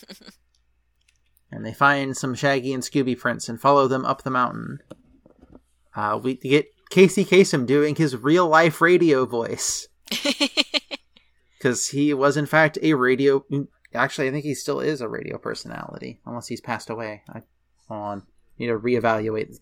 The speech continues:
Speaker 1: status of Casey Kasem. No, yes, he did pass away in twenty fourteen.
Speaker 2: Aw.
Speaker 1: Um, but yeah, I, there was a lot, I remember hearing his voice a lot, actually, on Sirius Radio.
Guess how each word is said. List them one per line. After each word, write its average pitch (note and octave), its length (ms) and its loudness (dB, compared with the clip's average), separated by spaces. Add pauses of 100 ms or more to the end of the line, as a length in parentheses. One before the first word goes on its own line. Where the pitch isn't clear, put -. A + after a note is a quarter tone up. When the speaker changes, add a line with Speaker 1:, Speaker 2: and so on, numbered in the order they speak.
Speaker 1:
status G#2+ 440 -4
of A2 100 -12
Casey A2+ 280 -6
Kasem. - 500 -8 (1400)
No, A#2+ 200 -8
yes, - 180 -14
he A#2 140 -8
did A2+ 160 -6
pass G#2+ 260 -8
away - 460 -14
in A2 160 -14
twenty C#3 260 -16
fourteen. - 340 -18
Speaker 2:
Aw. - 280 -14 (1800)
Speaker 1:
Um, G#2+ 300 -8
but A#2+ 100 -4
yeah, A2 180 -2
I, A#2+ 220 0 (180)
there C#3 300 -4
was B2+ 160 -4
a B2+ 60 -2
lot, A#2+ 300 2 (180)
I D#3+ 80 0
remember D#3 400 0 (260)
hearing C3+ 460 -2
his A#2 200 -4
voice A2+ 260 -6
a B2+ 60 -2
lot, A2 260 -2
actually, G#2+ 260 -6
on G#2 180 -6
Sirius A2+ 520 -4
Radio. D#3 340 -2